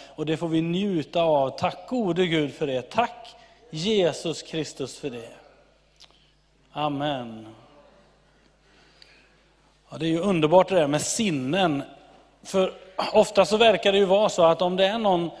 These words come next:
till exempel, som är blind, då har den bättre hörsel. Det tycker jag är fascinerande. Jag heter Andreas Skogholm och är uppväxt utanför Mariestad.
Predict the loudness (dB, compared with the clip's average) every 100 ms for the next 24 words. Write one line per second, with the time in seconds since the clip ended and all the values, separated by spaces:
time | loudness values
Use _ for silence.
0 | -20 -20 -6 -4 0 0 2 0 0 -2
1 | -2 -2 -2 -2 -2 -2 0 2 2 4
2 | 4 2 -2 -2 -4 -8 -4 -2 0 0
3 | 0 0 -2 -2 -10 -18 -20 -20 _ _
4 | _ _ _ _ _ _ -12 -8 -4 0
5 | 4 4 2 -2 -4 -4 -6 -8 -10 -14
6 | -16 -16 -20 _ _ _ -20 _ _ _
7 | _ _ _ _ _ _ _ 4 6 6
8 | 4 4 2 2 2 0 -2 -4 -2 -2
9 | -2 -6 -14 -20 -16 2 2 2 -6 -18
10 | -18 -20 _ _ 0 2 4 2 0 -2
11 | -4 -4 -2 0 0 -4 -16 -18 -8 -4
12 | 0 0 2 0 0 0 2 4 2